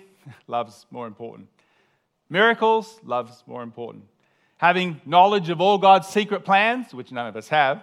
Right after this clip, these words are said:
love's more important. Love, how we treat one another on a daily basis,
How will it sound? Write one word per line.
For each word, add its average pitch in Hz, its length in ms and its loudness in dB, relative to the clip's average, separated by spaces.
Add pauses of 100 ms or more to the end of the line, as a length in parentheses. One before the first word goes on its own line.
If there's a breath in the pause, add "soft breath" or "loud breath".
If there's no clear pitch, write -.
(120)
love's 117 300 -6
more 120 200 -12
important. 120 440 -16 (760)
Love, 160 400 2
how 156 260 0
we 131 280 -10 (240)
treat 185 300 -10
one 156 160 -10
another 135 360 -10
on 117 140 -14
a 113 80 -16
daily 120 300 -12
basis, 117 580 -12